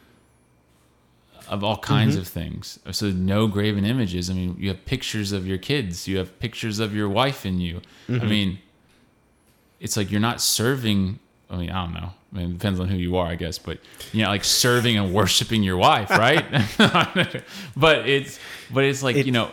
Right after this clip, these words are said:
Speaker 1: we have those things. And if you're gonna sit here and just make up these ridiculous rules, you gotta look at the context. You have to look at what's going on before and after it.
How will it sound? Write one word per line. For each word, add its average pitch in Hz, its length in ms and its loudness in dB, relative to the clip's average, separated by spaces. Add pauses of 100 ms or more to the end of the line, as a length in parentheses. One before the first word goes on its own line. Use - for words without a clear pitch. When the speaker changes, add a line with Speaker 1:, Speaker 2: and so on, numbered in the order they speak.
(140)
Speaker 1:
we 135 160 4
have 151 400 0
those 117 300 0
things. 117 400 0
And 117 80 0
if 104 80 -4
you're 113 160 -2
gonna 131 120 0
sit - 280 -2
here 131 300 -4
and 101 100 0
just 104 240 -6
make 101 400 0
up 117 220 -2
these 95 280 -4
ridiculous 101 640 -2
rules, 110 480 -2 (320)
you 113 140 -4
gotta 151 220 4
look 156 160 0
at 127 80 -4
the 110 80 -2
context. 107 600 -4
You 98 80 -4
have 113 100 -4
to - 80 -10
look 127 160 -2
at 107 120 -2
what's 104 220 -2
going 113 260 0
on 113 260 0
before 120 400 0
and 107 100 2
after 101 500 -2
it. 87 120 -2